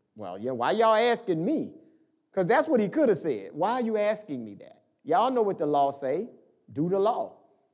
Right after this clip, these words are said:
Now, had he said that, they would have went and stoned her. But he didn't say that. Something went on with that situation that made Jesus say, "Hmm, uh-uh, who knows?" They used to say that part of what would happen back in Israel at the time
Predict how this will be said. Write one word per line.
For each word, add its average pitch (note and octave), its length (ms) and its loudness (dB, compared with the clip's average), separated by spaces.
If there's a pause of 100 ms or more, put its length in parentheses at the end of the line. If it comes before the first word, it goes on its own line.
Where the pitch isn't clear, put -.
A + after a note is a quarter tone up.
(580)
Now, F3 180 2
had A3+ 220 2
he G3 120 0
said D4+ 380 2
that, D3 240 2
they B2 140 -4
would B2 100 -4
have B2 80 -2
went C#3 140 0
and C3 80 -2
stoned F#3+ 480 -2
her. D#2+ 120 -16 (240)
But D#3+ 120 -10
he F#3 60 -4
didn't E3+ 200 -4
say C4 340 -6
that. - 280 -12 (760)
Something C#4 800 -2
went A#3 200 4
on C4+ 340 4
with F#3+ 140 4
that F3+ 180 2
situation G#3 800 0
that D#3+ 140 -4
made G#3 300 0
Jesus D#3+ 480 -8
say, D3 420 -2 (160)
"Hmm, D#3 420 -6 (1200)
uh-uh, A#2+ 420 -6 (300)
who B3 160 -4
knows?" F3 440 -2
They C#3+ 120 0
used G3+ 280 -2
to F3+ 60 -10
say D#3 280 0
that D3 280 -2
part F#3+ 220 -2
of F3+ 80 -2
what D#3 140 -2
would C#3 120 -4
happen E3 400 -4
back C#3 220 -2
in C#3 80 -6
Israel C#3+ 360 -6
at A#2+ 120 -8
the B2 60 -14
time F#3+ 420 -6